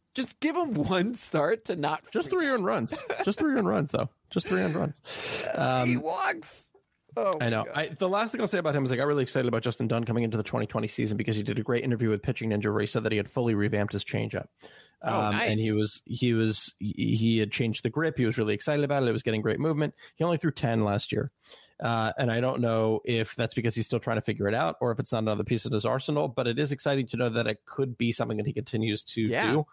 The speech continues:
Speaker 2: So I wouldn't be surprised if that does become a little bit more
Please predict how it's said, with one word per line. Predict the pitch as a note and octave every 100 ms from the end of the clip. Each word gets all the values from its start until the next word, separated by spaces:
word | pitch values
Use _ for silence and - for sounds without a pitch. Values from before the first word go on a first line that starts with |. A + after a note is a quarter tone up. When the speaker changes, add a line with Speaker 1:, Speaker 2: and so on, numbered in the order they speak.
| - -
Speaker 2:
So | - B2+ A#2
I | C3
wouldn't | E3+ F3
be |
surprised | E3 C#3 - B2 A#2+ A#2 -
if | A#2+ -
that | A#2+ - -
does | B2
become | - D3+ E3
a |
little | E3+ E3+
bit |
more | F3 F3+ G3